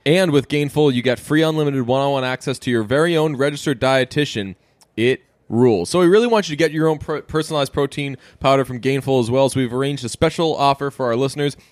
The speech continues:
Get fifteen dollars off your first month of personalized protein powder, but only when you go to gainful dot com slash brunch. That's G A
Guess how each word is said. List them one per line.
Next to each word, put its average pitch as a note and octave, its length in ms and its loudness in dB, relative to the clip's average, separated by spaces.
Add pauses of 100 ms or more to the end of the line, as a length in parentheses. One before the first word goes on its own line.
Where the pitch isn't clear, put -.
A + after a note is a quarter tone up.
(180)
Get B2+ 220 -4
fifteen G3 360 0
dollars E3+ 360 4
off C#3+ 300 2 (240)
your A2+ 120 -4
first E3 340 -2
month D3+ 280 0 (220)
of - 140 -18
personalized D3+ 460 -2
protein C#3 340 -4
powder, C#3+ 360 0 (380)
but - 160 -6
only G#3+ 240 2
when G#3 120 2
you F#3 60 -4
go D#3+ 240 4
to C#3 60 -4
gainful F3+ 460 -4
dot E3+ 240 -2
com C#3 300 -2
slash C#3 640 2
brunch. A#2 520 0
That's A2+ 280 -2
G G3+ 420 -4
A C#3 220 0